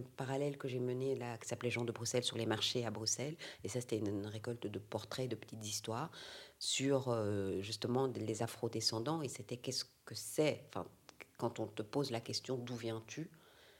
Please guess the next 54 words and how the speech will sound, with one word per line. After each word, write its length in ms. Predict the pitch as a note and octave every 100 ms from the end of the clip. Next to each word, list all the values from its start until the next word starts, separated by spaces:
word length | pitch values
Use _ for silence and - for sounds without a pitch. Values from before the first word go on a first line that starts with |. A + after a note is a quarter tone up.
| - _ - -
comment 220 | - B2+ C#3
tu 100 | C3
réponds 300 | A#2+ - B2+
à 20 |
ça ? 260 | - C#3 B2+ - - - - _ _ -
Il 40 |
y 40 | A2
a 20 |
des 80 | A2+
gens 100 | B2
qui 100 | -
sont 100 | A#2
très 160 | -
mal 140 | D#3+ C#3+
à 60 |
l'aise 140 | B2 B2+
avec 140 | A#2
cette 140 | - -
question. 340 | A#2 - F3+
Il 60 | F3
y 40 |
a 40 |
des 140 | G#2+ A#2
gens 120 | B2
qui 140 | -
vont 100 | A2
être, 100 | A2
qui 80 | -
allaient 140 | A2 G#2
te 60 |
répondre 240 | A#2 B2+ A#2+
parce 100 | G#2+
que 80 |
c'était 140 | A2+ B2+
sur 120 | B2
les 80 | A#2
marchés. 340 | A#2+ - -
Donc, 140 | C3+ A#2 - -
qui 100 | G2+
allaient 140 | G#2
te 100 | G2+
dire, 260 | G2+ A2 B2
bah, 180 | F#2 F2 -
de 60 | -
Bamako, 680 | G2 F#2 - - A2 C3 C#3+ - - - - -
de 120 | A2
Kin, 580 | G#2 - A2 C#3 D3+ A#2 - - _ _ _ _ _ _ -
de 60 |
chez 160 | A2 G2+
le 40 |
dentiste, 540 | F#2+ F#2 - A#2 D3+ - -
de 100 | G#2
l'église, 640 | A2 G#2+ A2+ D3 D3 G#2 - - - -
euh, 760 | F#2+ F2+ E2+ C#2+ C2 C#2+ B1+